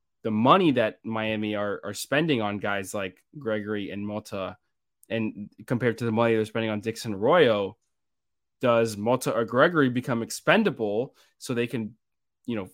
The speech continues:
fit some other players under the budget charge in other positions of need? 'Cause I don't think that Arroyo has necessarily been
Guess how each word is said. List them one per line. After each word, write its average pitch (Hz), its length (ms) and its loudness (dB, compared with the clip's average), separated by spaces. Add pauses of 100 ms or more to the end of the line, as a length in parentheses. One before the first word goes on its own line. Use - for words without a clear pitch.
fit - 260 0
some 120 160 -2
other 113 180 2
players 135 440 0
under 113 100 -2
the 107 100 -4
budget 147 320 0
charge 113 260 -2
in 113 100 -8
other 113 180 -2
positions 110 520 -12
of 98 80 -8
need? 135 180 -2
'Cause 123 120 -4
I 135 60 2
don't 208 200 0
think 226 160 -2
that 190 80 4
Arroyo 143 360 6
has 123 240 -2
necessarily 123 480 0
been 101 360 -6